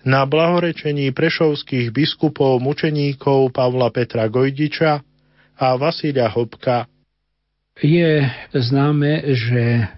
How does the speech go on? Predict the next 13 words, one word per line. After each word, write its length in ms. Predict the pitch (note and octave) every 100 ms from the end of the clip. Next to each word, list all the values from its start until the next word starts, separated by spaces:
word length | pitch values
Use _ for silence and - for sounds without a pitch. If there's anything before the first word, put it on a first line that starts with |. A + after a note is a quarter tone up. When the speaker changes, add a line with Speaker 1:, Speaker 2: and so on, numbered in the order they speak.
| -
Speaker 2:
biskupy 1040 | C3 D#3 - - C3+ B2 C#3+ C3+ C#3 D3
sú 320 | - - B2+ A2
v 80 |
službe 640 | G#2 - B2 B2 A2+ A#2 G#2+ G#2+
aktívnej 960 | - A#2+ - - E3 C#3 F#2 F#2 G2+ - - E3+
obyčajne 800 | E3+ E3 - D#3+ D3 C#3 C3 B2+
do 160 | B2+
sedemdesiateho 1120 | - D#3+ D3+ C3+ B2+ A2 C3+ A2+ - A2+ G#2+
piateho 560 | G2 C3+ B2 A#2+ A#2+ A2 A2
roku 640 | G#2+ G2 - D3 D#3 E3+ -
svojho 640 | - C3 B2+ B2+ G#2+ B2+
života. 720 | A#2 G2+ G2+ F#2 - - - -
Otec 240 | D3+ -